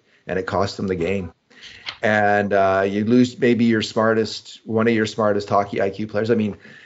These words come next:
there's lots of s-, really smart hockey I Q players on the Oilers, many, many of them. But, but Ryan certainly is one of them, and his absence was felt.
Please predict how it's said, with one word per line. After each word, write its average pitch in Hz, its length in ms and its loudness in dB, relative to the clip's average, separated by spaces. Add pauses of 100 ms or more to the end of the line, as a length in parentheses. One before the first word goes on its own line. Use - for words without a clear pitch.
(120)
there's 117 160 -2
lots 95 280 -2
of 92 60 -10
s-, - 120 -14 (140)
really 78 200 -8
smart - 420 -6 (160)
hockey - 360 -6
I - 60 -6
Q 98 160 -12
players 80 300 -4
on 82 100 -6
the - 100 -4
Oilers, 78 400 -6 (360)
many, 101 260 0
many 90 240 -4
of 82 100 -6
them. - 160 -12
But, - 240 -10
but - 160 -2
Ryan 110 440 2
certainly 98 380 -4
is 95 140 -6
one 92 160 -6
of 92 60 -4
them, 87 160 -6
and 85 100 -10
his 101 220 -2
absence 87 540 -6 (100)
was 90 240 -8
felt. 82 400 -4